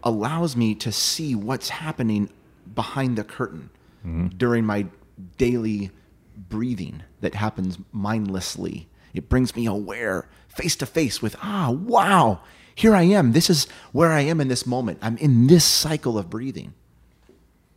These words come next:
Speaker 2: I've found that it is useful for me to do that at red lights.
Speaker 1: Mm.
Speaker 2: If, if, if I'm at a red light, I'm gonna sneak one in.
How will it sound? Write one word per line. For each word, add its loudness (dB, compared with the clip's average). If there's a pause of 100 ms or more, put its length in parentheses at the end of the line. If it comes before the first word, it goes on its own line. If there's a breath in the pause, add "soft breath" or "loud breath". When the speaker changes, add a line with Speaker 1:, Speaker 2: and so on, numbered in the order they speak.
(540 soft breath)
Speaker 2:
I've 2
found 2 (280)
that 2
it 4
is -2
useful 2
for -6
me -2
to -4
do 0
that -2
at -6
red -4
lights. -8 (280)
Speaker 1:
Mm. -6 (840)
Speaker 2:
If, -2
if, -2
if -4
I'm 6
at 6
a 8
red 8
light, 6 (480)
I'm -2
gonna 0
sneak -2
one 2
in. 0